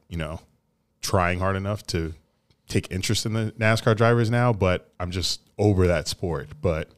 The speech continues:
I do have the pros and cons of both nascar and F one. Andy, you can fall asleep for this if you'd like. But the pros of nascar, there's a lot of drivers,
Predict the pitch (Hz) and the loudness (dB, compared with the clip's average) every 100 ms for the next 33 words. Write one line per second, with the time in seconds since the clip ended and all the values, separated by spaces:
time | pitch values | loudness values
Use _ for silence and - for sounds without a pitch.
0 | _ _ _ _ _ _ _ 107 135 165 | _ _ _ _ _ _ _ 0 8 10
1 | 151 123 120 - - 156 170 170 147 135 | 8 6 0 0 6 8 10 8 6 2
2 | - 139 127 107 92 85 101 101 101 95 | 2 6 6 4 0 2 4 4 4 4
3 | 95 - 104 92 90 87 - 92 82 87 | 2 2 0 0 -2 -4 -2 -2 0 2
4 | 107 110 101 95 98 92 - 107 - 101 | 2 2 0 0 0 0 0 -2 -2 0
5 | 104 - 98 95 110 143 - - - _ | 0 0 -4 0 2 0 -4 -16 -20 _
6 | _ _ _ - 110 - 117 160 196 202 | _ _ _ 0 0 2 6 10 10 10
7 | 170 135 135 135 - 104 82 71 - _ | 6 6 6 4 2 0 0 -2 -8 _
8 | _ _ _ _ _ _ _ - - 104 | _ _ _ _ _ _ _ -18 -2 2
9 | 104 127 147 110 104 80 73 - - | 6 8 6 6 4 4 -4 -10 -10